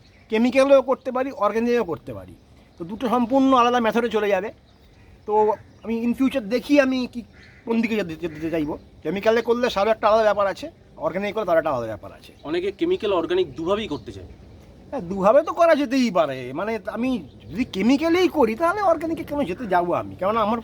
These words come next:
Speaker 1: তো হাতের মুঠোয় রয়েছে কেমিক্যাল ব্যাপারটা, তাহলে আমি ফালতু গোড়াতে আর এক্সট্রা দিয়ে কী করবো আমি? ঠিক আছে? না, আমার নীতিটা হলো কেমিক্যালে করলে পুরো কেমিক্যাল, অর্গানিক মেনো না এখানে,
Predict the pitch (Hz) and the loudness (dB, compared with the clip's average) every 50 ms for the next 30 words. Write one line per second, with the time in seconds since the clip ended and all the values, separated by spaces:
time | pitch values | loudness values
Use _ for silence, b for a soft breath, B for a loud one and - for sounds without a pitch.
0 | - - 277 262 175 175 202 214 214 190 208 196 220 240 233 220 196 160 143 151 | -6 -2 0 0 0 0 0 -2 -2 -2 -2 0 4 4 4 4 4 2 -2 -4
1 | 147 131 127 131 117 110 98 95 98 - - 113 208 254 269 - - 170 202 202 | -6 -4 -6 -8 -8 -8 -10 -12 -14 -14 -12 -8 -8 -8 -6 -4 -4 -4 -4 -4
2 | 240 269 226 254 247 254 - 240 240 226 214 - - 208 196 190 202 175 202 165 | -6 -6 -4 -2 -2 -2 -2 0 0 -2 -2 -4 -6 -12 -12 -10 -10 -8 -6 -6
3 | 147 123 107 98 92 90 92 92 - B B B B B B - - 392 403 - | -6 -6 -6 -8 -10 -12 -14 -14 -16 B B B B B B -12 -6 -4 -4 -4
4 | 120 101 85 - B B B B - 156 175 196 220 247 285 294 285 277 254 294 | -4 -6 -12 -18 B B B B -6 -2 0 2 2 4 2 2 2 0 0 0
5 | 294 285 277 285 294 294 277 - 214 208 247 247 269 269 269 269 294 294 262 269 | 2 4 6 6 6 4 2 0 -4 -6 -4 -2 -2 0 0 2 2 0 0 2
6 | 311 285 240 220 190 147 151 139 143 175 196 220 233 220 208 220 214 160 113 98 | 0 0 0 0 0 -2 -2 -2 -2 -2 -2 -2 -2 -2 -2 -4 -4 -6 -6 -8
7 | 90 90 90 87 | -12 -16 -18 -20